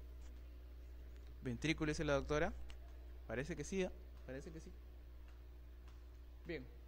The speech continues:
Entonces hagamos un recordar, ya que hemos errado, ya que hemos fallado, ahora vamos a tener las respuestas definitivas. ¿Ya?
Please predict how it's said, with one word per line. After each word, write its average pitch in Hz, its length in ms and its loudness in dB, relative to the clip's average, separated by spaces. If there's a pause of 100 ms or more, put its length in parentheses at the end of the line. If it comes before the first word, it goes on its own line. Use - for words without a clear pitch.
(540)
Entonces 262 360 -4
hagamos 233 380 0
un 240 80 0
recordar, 190 580 2 (380)
ya 214 140 4
que 226 80 0
hemos 214 260 2
errado, 185 500 6 (460)
ya 180 140 4
que 185 80 0
hemos 185 200 0
fallado, 165 440 2 (380)
ahora 147 240 2
vamos 156 160 -4
a 160 60 -4
tener 143 240 -4
las 139 100 0
respuestas 135 400 -6
definitivas. 117 540 -6 (680)
¿Ya? - 60 -6